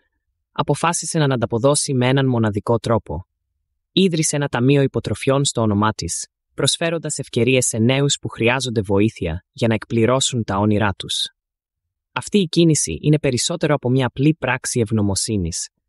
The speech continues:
Είναι μια υπενθύμηση της δύναμης της αγάπης και της επιμονής. Μέσα από αυτή την ιστορία, βλέπουμε πώς η αγάπη και η αφοσίωση μπορούν να αλλάξουν ζωές και να εμπνεύσουν άλλους να πράξουν το ίδιο.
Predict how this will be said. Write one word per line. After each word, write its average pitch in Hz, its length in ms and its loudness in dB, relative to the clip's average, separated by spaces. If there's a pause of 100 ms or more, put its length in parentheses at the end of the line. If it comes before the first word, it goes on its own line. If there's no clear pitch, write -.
(480)
Είναι 165 240 4
μια 147 200 2
υπενθύμηση 135 800 0
της 104 220 -4
δύναμης 135 440 4
της - 180 -6
αγάπης 127 600 -4
και 120 120 -2
της - 180 -6
επιμονής. 104 760 -2 (680)
Μέσα 190 260 0
από 185 120 0
αυτή 160 200 0
την 139 140 2
ιστορία, 92 600 -2 (200)
βλέπουμε 175 480 2
πώς 180 240 -2
η 165 100 -2
αγάπη 143 440 0
και 127 140 -2
η 113 60 2
αφοσίωση 104 760 -2 (180)
μπορούν 165 260 4
να 202 100 4
αλλάξουν 160 440 -2
ζωές 117 560 -2 (300)
και - 120 0
να 135 80 2
εμπνεύσουν 131 580 0
άλλους 104 540 -4 (100)
να 101 160 -6
πράξουν - 480 -4
το 98 100 -4
ίδιο. 92 480 -4